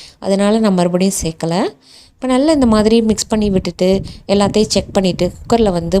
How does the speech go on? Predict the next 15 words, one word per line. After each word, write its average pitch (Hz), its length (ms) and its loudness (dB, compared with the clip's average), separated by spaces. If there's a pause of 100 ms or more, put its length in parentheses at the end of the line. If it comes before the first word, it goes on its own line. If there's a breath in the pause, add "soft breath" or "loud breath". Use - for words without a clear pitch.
மூடி 190 180 2 (100)
போட்டு 185 240 -2
விசில் 175 260 -4
போட்டுடலாம். 165 480 0 (600 loud breath)
சரியா 302 240 4 (120)
ஒரு 240 100 4 (100)
பத்து - 240 -4 (100)
விசில் 233 280 2
வச்சிடலாங்க. 170 480 -2 (680 soft breath)
பத்து 208 160 -4 (100)
விசில் 254 260 0
வச்சிங்கன்னா 208 420 0 (100)
தான் 262 120 2
உங்களுக்கு 190 340 2
நல்லா 202 180 2